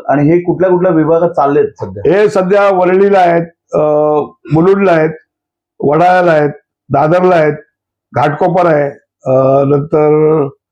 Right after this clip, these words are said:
Speaker 2: बोरवली आहे, अशा बऱ्याच मुंबईच्या सगळ्या भागात, अ, चालले. आणि, अ, मला हे प्रेरणा देण्यासाठी आमचे भारतीय जनता पार्टीचे नेतृत्व आहे, अ, आदरणीय आमचे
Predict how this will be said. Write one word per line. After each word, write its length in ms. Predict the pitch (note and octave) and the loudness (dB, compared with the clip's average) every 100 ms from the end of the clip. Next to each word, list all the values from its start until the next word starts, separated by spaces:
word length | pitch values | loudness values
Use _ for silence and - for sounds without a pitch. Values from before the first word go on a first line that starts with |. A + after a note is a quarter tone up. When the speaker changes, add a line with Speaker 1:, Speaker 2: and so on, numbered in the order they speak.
| _ _ _ _ _ _ | _ _ _ _ _ _
Speaker 2:
बोरवली 420 | - E3 G3 G3 F3+ | -2 2 2 2 2
आहे, 420 | D3+ D3 - A2+ F#2+ _ - | 0 -4 -10 -16 -18 _ -8
अशा 180 | C3+ G3 | -2 0
बऱ्याच 260 | G3 A#3 | 2 0
मुंबईच्या 520 | F#3 F#3 F3+ G3 G3 F3 | 0 -2 0 0 0 0
सगळ्या 220 | F3+ F#3 | 0 0
भागात, 500 | E3 E3+ E3+ - E3 | 0 -2 -4 -6 0
अ, 280 | E3 E3 C#3+ | 2 2 0
चालले. 280 | D3+ D#3 | 0 0
आणि, 220 | D#3+ F#3 F#3+ - _ _ - | 2 0 -2 -6 _ _ -4
अ, 140 | D#3 | -2
मला 420 | D#3 F3+ F#3 F#3+ F#3 | 0 2 2 2 0
हे 520 | C#4+ C3 B2+ D#3+ G3 | -2 -2 0 0 0
प्रेरणा 400 | F#3 - F3 F#3 | -2 0 0 2
देण्यासाठी 680 | G3+ G3 G3 F#3+ F3 F3 G#3+ G#3 _ _ | 2 2 2 0 0 0 -2 -2 _ _
आमचे 220 | - D3+ F3 | -2 0 0
भारतीय 320 | D3+ D3 F3+ | 0 0 0
जनता 240 | F3 F#3 | 0 0
पार्टीचे 400 | F3+ E3+ F3 F3+ | 0 0 0 0
नेतृत्व 480 | F3 E3 D#3+ F3 F3 | 0 0 0 0 0
आहे, 180 | E3 D#3+ - _ _ _ _ C#3 | 0 0 -6 _ _ _ _ -2
अ, 60 | C#3 C#3+ C3+ B2+ B2 | 0 2 0 0 -2
आदरणीय 380 | C3+ E3 E3+ E3+ | 0 0 2 2
आमचे 300 | E3 D3 | 0 0